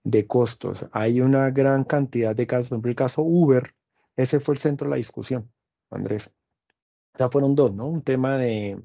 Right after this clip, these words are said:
de, eh, de ventaja competitiva significativa y el otro fue la prescripción.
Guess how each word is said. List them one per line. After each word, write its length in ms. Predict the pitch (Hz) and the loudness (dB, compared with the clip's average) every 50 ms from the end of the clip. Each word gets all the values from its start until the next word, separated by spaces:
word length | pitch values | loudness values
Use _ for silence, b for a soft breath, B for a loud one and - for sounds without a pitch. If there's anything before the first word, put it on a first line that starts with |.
| B B B B B B B B _ _ - | B B B B B B B B _ _ -8
de, 1120 | 113 117 117 120 117 113 110 110 110 110 110 107 107 107 104 104 101 98 98 - 92 - | -6 -2 2 2 2 4 2 2 0 0 -2 -2 -2 -2 -4 -4 -4 -4 -4 -6 -6 -6
eh, 500 | - 55 55 55 53 52 50 50 50 50 50 | -4 -4 -2 -2 -2 -2 -4 -4 -6 -6 -8
de 400 | - 50 - - - - 117 117 | -8 -8 -8 -8 -4 -2 0 0
ventaja 300 | 113 113 110 - 127 131 | 0 0 0 0 0 0
competitiva 360 | - 156 143 135 135 131 123 | 0 -2 -2 0 0 0 0
significativa 720 | 151 165 160 147 147 143 151 147 147 202 208 208 214 214 190 | 2 0 0 -2 0 -2 -2 -2 0 -2 -2 -2 -2 -2 -2
y 100 | 156 131 | -2 0
el 120 | 123 123 | 0 0
otro 320 | 120 120 113 - - 123 117 | 0 0 0 -2 -2 -2 0
fue 320 | - 127 127 123 123 120 | 0 0 2 2 2 2
la 120 | 127 120 - | 0 -2 -2
prescripción. 640 | 120 107 104 - - - - - - 110 - - | -4 -6 -6 -8 -12 -16 -14 -10 -8 -8 -8 -8